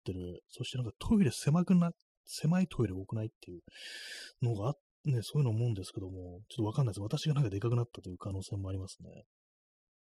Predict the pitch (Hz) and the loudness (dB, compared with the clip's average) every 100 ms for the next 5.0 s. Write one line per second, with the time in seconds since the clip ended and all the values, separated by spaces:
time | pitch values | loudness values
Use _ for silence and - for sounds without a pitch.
0 | _ _ _ - - - 107 120 113 - | _ _ _ -16 -14 -4 -2 0 -2 -4
1 | 87 92 95 - _ _ 117 113 98 95 | -10 -10 -10 -14 _ _ 0 0 0 -6
2 | - _ - 92 92 92 92 90 - - | -16 _ -14 -12 -14 -14 -14 -14 -14 -10
3 | 92 98 92 95 90 _ - - - 90 | -6 -4 -4 -8 -10 _ -18 -16 -16 -14
4 | - - 104 90 90 92 95 101 101 98 | -10 -8 -4 -6 -6 -14 -10 -8 -6 -6